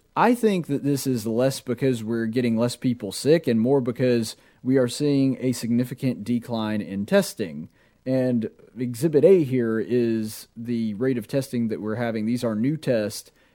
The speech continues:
in the state of Alabama. You'll notice that our test over the past three days, and three days is when we saw that sharp decline in new cases, you're also seeing a sharp decline in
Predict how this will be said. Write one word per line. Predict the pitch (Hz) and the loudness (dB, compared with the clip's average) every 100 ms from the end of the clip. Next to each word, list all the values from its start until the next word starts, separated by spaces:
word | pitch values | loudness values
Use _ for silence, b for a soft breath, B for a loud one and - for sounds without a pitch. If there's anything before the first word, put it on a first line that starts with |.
| - | -6
in | 131 | -4
the | 120 | -2
state | - 127 | 0 0
of | 117 | 2
Alabama. | 117 113 107 107 107 107 104 b b | 2 2 2 2 2 -2 -4 b b
You'll | 127 135 | 2 4
notice | 143 185 214 139 117 123 | 6 6 6 6 4 2
that | 127 | 2
our | 123 120 | 4 2
test | - 180 151 131 - - - | 4 6 6 4 -2 -14 -2
over | 147 147 143 | 0 2 2
the | 123 113 | 2 -2
past | 156 139 127 - | -2 -2 -2 -2
three | 143 127 | 0 2
days, | 147 143 120 113 | 4 4 4 2
and | 110 107 | 0 0
three | 127 | 0
days | 127 127 120 | 4 2 2
is | 113 | -2
when | 110 120 117 | -2 0 2
we | 117 | 0
saw | - 120 | 0 0
that | 117 - | 0 0
sharp | 135 127 117 | 0 0 -2
decline | 120 123 120 117 | -4 -2 -2 -2
in | 107 107 | 0 0
new | 110 | 0
cases, | 113 202 190 131 120 - b b | 2 0 2 0 0 -4 b b
you're | 120 143 | 2 4
also | 147 143 | 4 0
seeing | 147 139 127 | 0 2 0
a | |
sharp | 120 135 123 107 | 0 0 0 0
decline | 120 117 120 113 107 104 101 b b b _ | -2 -2 -2 -2 -2 -2 -4 b b b _
in | 143 143 135 131 | 2 4 4 2